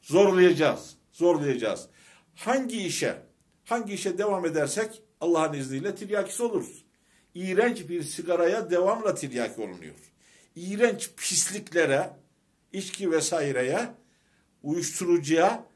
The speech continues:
devamla tiryaki olunuyor. Rabbimizin kelamını öğrenip öğretmeye devam edeceğiz.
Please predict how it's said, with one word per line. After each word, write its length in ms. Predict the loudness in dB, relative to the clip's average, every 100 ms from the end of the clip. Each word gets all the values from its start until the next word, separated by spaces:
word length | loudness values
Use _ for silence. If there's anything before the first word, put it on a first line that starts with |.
| _ _ _
devamla 880 | 0 4 6 4 4 4 4 2 -8 _ -18
tiryaki 560 | -8 2 6 6 4 -2
olunuyor. 520 | -4 -4 -2 -2 -4 -18 _ _ -4
Rabbimizin 560 | -2 -2 -4 -6 -6 -8
kelamını 760 | -6 -4 -2 -4 -4 -6 -8 -8
öğrenip 580 | -6 -2 -2 -2 -6 -8
öğretmeye 640 | -4 -2 -4 -4 -4 -2 -2
devam 340 | 0 0 0
edeceğiz. 560 | -6 -4 0 0 -2